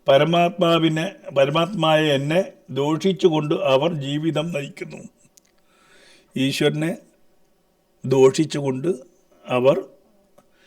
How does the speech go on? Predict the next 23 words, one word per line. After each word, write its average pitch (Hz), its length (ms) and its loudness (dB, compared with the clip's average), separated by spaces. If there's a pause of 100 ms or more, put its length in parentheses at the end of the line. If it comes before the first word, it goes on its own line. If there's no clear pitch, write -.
(440)
ഇത് 170 180 4
എല്ലാ 214 600 6
കാലത്തുണ്ടായി. 196 680 2
ഇപ്പം 185 260 2
നാരായണ 175 400 2
ഗുരുവിനെ 190 340 6
പൊക്കി 175 300 -4 (100)
പിടിക്കുന്ന 165 400 -2
ഇവർ, 151 260 0
നാരായണ 151 560 -2
ഗുരുവിനെ 156 520 -2 (420)
ഏറ്റവും 226 340 4
കൂടുതൽ 208 220 8
പുച്ഛമായിരുന്നു 156 720 2
ഇവർക്ക് 139 280 -6
നാരായണ 127 340 0
ഗുരുവിനെ. 113 460 -10 (1500)
ഈശ്വര 170 320 2
സങ്കല്പത്തെ, 214 520 2
കാരണം 180 540 2 (640)
നമ്മൾ 131 220 0
ആലോചിച്ച് 190 340 4
നോക്കൂ, 170 480 -2